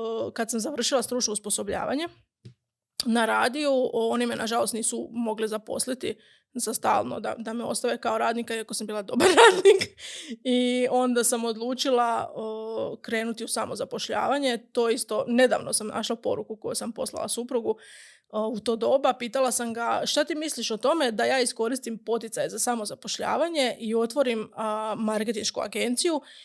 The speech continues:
i onda radim video recepte za klijente? Jel ti misliš da je to ludo? To znam. Da sam napisala, on je napisao kao, „Ne, ne, ne, apsolutno nije ludo.” I to je bilo to. I tako se rodila Kreativna koka, moja marketinška agencija.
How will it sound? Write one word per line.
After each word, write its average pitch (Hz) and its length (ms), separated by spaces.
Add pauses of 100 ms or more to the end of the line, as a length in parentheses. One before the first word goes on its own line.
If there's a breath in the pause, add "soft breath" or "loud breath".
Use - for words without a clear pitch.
(120 loud breath)
i 240 100
onda 247 180
radim 220 460
video 214 340
recepte 202 520
za - 100
klijente? - 480 (640)
Jel 220 100
ti 294 80
misliš 240 240
da 220 80
je 196 100
to 226 100
ludo? 220 400
To 226 200
znam. - 400 (100)
Da 226 200
sam 240 140
napisala, 285 400
on 269 100
je 240 60
napisao 247 400
kao, 226 300 (260 soft breath)
„Ne, 240 220
ne, 233 140
ne, 220 120
apsolutno 226 540
nije 127 220
ludo.” 131 380 (260)
I 202 160
to 240 140
je 220 80
bilo 214 260
to. 120 280 (440 soft breath)
I 214 100
tako 233 200
se 233 140
rodila 233 320
Kreativna 220 480
koka, 262 360 (280)
moja 208 260
marketinška 208 580
agencija. 214 460